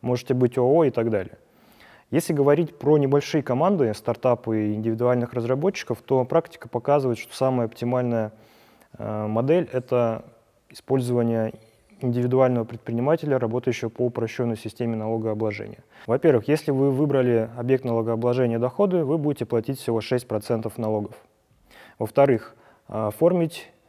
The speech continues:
индивидуальное предпринимательство достаточно несложно, если сравнивать, например, с оформлением полноценного О О. И в-третьих, в случае, если вы решите развивать свой бизнес дальше, и, например, у вас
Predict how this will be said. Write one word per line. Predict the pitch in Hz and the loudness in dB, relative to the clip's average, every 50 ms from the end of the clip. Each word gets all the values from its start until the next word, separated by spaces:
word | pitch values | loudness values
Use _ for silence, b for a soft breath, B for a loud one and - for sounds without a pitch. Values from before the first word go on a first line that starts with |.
| _ _ | _ _
индивидуальное | - 120 117 120 123 117 117 131 135 135 135 131 120 | -4 -4 0 0 0 0 2 2 4 4 4 2 0
предпринимательство | - 120 - - 120 117 120 131 147 - - 123 - - 123 123 120 117 113 110 - - _ _ _ | -2 -6 -6 -6 -4 -2 0 0 0 0 -2 -8 -8 -4 -2 0 0 0 0 -4 -8 -14 _ _ _
достаточно | - - 110 110 - - 127 120 117 - - - 120 113 113 110 107 110 - _ _ _ _ _ _ - | -8 -8 -8 -4 2 2 2 2 2 -4 -8 -4 -4 -2 -2 -4 -6 -10 -16 _ _ _ _ _ _ -10
несложно, | 117 - - 127 135 151 143 131 123 | -10 -6 -2 2 2 2 2 2 0
если | 117 117 113 - 113 | 0 0 -2 -2 -10
сравнивать, | 104 - 113 117 117 113 110 104 - - | -10 -6 -2 -2 -2 -2 -4 -6 -8 -10
например, | 101 - 107 104 107 104 101 - | -12 -10 -10 -8 -8 -8 -8 -10
с | - | -16
оформлением | - - - 110 110 113 113 110 110 104 | -14 -12 -8 -6 -4 -4 -4 -4 -6 -6
полноценного | 104 110 107 107 101 - - 113 110 110 107 - - | -8 -8 -8 -10 -10 -8 -8 -6 -6 -6 -8 -8 -8
О | 117 107 101 98 90 | -6 -6 -6 -6 -8
О. | - _ b b b b b b - | -12 _ b b b b b b -10
И | 120 | -10
в-третьих, | - - 156 190 220 214 202 190 - - - - - - _ _ | -4 2 6 6 6 6 4 0 0 -4 -20 -18 -20 -20 _ _
в | - - | -14 -4
случае, | - 151 147 - 151 131 | -4 -2 0 0 2 2
если | 139 139 - - 135 | 2 2 2 0 0
вы | 123 123 135 | 2 2 4
решите | 127 127 120 - 131 120 127 | 2 2 0 0 -4 -2 0
развивать | 123 120 117 120 123 123 120 113 - | 0 0 0 2 4 4 2 2 0
свой | - 113 | -4 -4
бизнес | 117 120 113 117 117 113 | -4 -4 -4 -4 -4 -2
дальше, | 123 143 165 202 196 - - 143 123 | 0 2 2 0 0 -2 -6 -6 -4
и, | 117 - 113 113 113 110 107 104 | -4 -2 -2 0 0 0 -2 -4
например, | 107 107 104 - 113 113 113 107 110 | -6 -8 -6 -6 -4 -4 -2 -2 -2
у | 110 | -4
вас | 110 104 - - | -4 -6 -6 -12